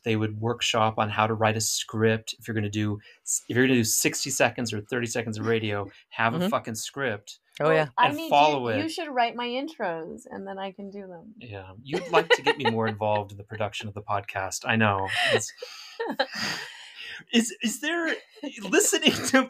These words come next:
Speaker 1: podcasts, and you, you don't have to name names, you don't have to mention our names in particular. Are there things that you would,
Speaker 2: <laughs>
Speaker 1: you would do differently when you, when you hear what you,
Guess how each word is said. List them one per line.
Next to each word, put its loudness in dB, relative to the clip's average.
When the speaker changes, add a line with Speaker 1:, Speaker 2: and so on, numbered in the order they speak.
Speaker 1:
podcasts, 6
and -4
you, -4
you -4
don't 2
have 2
to -8
name 0
names, 0
you -6
don't 0
have -2
to -2
mention 0
our 6
names 2
in -6
particular. -4
Are 8
there 2
things 4
that 2
you 4
would, 2
Speaker 2:
<laughs> -20
Speaker 1:
you 4
would 6
do 4
differently 2
when 6
you, 2
when 4
you 8
hear 4
what 2
you, 0